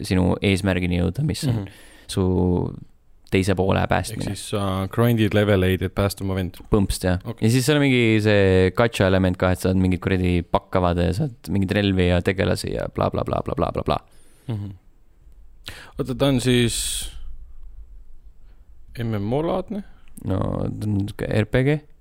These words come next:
Speaker 2: Okei.
Speaker 1: M M O
Speaker 2: Sa ei
Speaker 1: ikka
Speaker 2: mängi
Speaker 1: meeldakse, et sa mängid teiste inimeste koos.
Speaker 2: Siin ei
Speaker 1: Ta on
Speaker 2: ole üldse
Speaker 1: ikka,
Speaker 2: seda, et
Speaker 1: ei,
Speaker 2: sa
Speaker 1: ta on
Speaker 2: mängid
Speaker 1: ikka
Speaker 2: teistega
Speaker 1: single
Speaker 2: koos.
Speaker 1: player, jah.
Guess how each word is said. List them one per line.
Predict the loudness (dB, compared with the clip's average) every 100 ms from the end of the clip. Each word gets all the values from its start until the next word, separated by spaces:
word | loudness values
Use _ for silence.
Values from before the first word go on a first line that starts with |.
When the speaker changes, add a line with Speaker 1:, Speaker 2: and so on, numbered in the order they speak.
| -20 -20 -20 -20 -14
Speaker 2:
Okei. | -12 -12 -14 -14 -2
Speaker 1:
M | 2 4
M | 6
O | 6 4
Speaker 2:
Sa | 4
ei |
Speaker 1:
ikka | 4 4
Speaker 2:
mängi | 4 4 4
Speaker 1:
meeldakse, | 4 2 0 -2
et | -4 2
sa | 4 4 4
mängid | 2 2 2
teiste | -2 2 0
inimeste | 0 2
koos. | 2 4
Speaker 2:
Siin | 4
ei |
Speaker 1:
Ta | 4
on | 4
Speaker 2:
ole |
üldse | 4 2
Speaker 1:
ikka, |
Speaker 2:
seda, | 2
et | 2
Speaker 1:
ei, | 2
Speaker 2:
sa | 2
Speaker 1:
ta |
on | 2
Speaker 2:
mängid | 0
Speaker 1:
ikka | 0
Speaker 2:
teistega | 0
Speaker 1:
single | 0 0
Speaker 2:
koos. | 0
Speaker 1:
player, | 2 0
jah. | -2